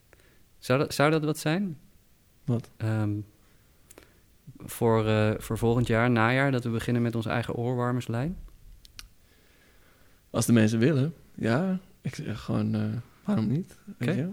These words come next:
Speaker 2: Waarom niet nog meer meuk de wereld inslingeren?
Speaker 1: <laughs> Ja, om maar te laten zien dat je aanhanger bent van de oorwarmers.
Speaker 2: Zeker.
Speaker 1: Dat is, dat is
Speaker 2: Zeker.
Speaker 1: altijd top.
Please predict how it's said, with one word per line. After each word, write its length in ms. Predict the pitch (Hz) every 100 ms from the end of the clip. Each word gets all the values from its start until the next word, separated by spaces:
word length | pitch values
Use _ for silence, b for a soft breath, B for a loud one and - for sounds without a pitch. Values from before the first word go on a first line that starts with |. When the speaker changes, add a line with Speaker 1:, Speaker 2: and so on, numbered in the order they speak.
| 220
Speaker 2:
Waarom 240 | - 117 117
niet 120 | 135
nog 180 | 143 147
meer 140 | 180
meuk 360 | 156 147 143 -
de 100 | 143
wereld 280 | 139 135 135
inslingeren? 520 | 123 - 123 117 -
Speaker 1:
<laughs> 1000 | - - - - - - - - 165 - - - - - - - - - B B B B B -
Ja, 140 | 123 -
om 100 | 107
maar 140 | 110
te 80 | 117
laten 280 | 113 110 104
zien 180 | 110
dat 120 | 107 95
je 80 |
aanhanger 400 | - 104 101 92
bent 240 | 92 92 87
van 120 | 95
de 80 | 87
oorwarmers. 580 | 92 87 85 82 82 87
Speaker 2:
Zeker. 420 | 95 156 110 -
Speaker 1:
Dat 160 | 92
is, 140 | 95 90
dat 200 | - 87
is 60 | -
Speaker 2:
Zeker. 160 | 78
Speaker 1:
altijd 240 | 85 120 -
top. 220 | 85 -